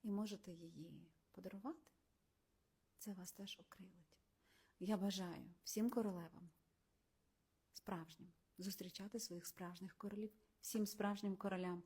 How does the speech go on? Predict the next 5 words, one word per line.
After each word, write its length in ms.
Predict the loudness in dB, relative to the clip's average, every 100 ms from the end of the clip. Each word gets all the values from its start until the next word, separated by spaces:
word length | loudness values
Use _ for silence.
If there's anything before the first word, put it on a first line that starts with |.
| -10 0
зустрічати 580 | 6 6 6 4 2 2
своїх 260 | 0 -2 -4
справжніх 580 | -2 0 2 -2 -6
королев. 460 | -6 -8 -8 -10 -12 -14 _ _ _ _ _ _ _ _ _ _ _ _ _ 2
І 360 | 6 6 4